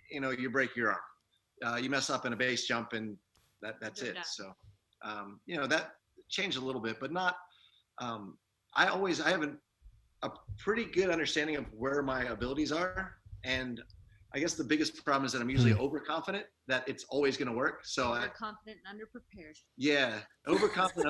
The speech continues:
Speaker 1: underprepared is my life motto. Now I'm trying to be at least overconfident and, and slightly prepared.
Speaker 3: Wait, okay, that, that's such an interesting thing with your guys' sports in, in general is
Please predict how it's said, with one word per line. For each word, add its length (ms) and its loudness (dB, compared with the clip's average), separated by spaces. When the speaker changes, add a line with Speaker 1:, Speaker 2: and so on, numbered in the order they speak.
Speaker 1:
underprepared 500 4
is 120 -18
my 80 -2
life 260 2
motto. 360 4
Now 180 6
I'm 80 2
trying 240 4
to 80 0
be 160 2
at 100 8
least 320 10
overconfident 640 2
and, 160 0
and 140 -4
slightly 320 2
prepared. 340 -2
Speaker 3:
Wait, 380 12
okay, 320 12
that, 340 12
that's 200 10
such 180 12
an 80 12
interesting 400 12
thing 260 12
with 260 10
your 180 8
guys' 280 10
sports 380 8
in, 240 10
in 120 10
general 400 10
is 260 8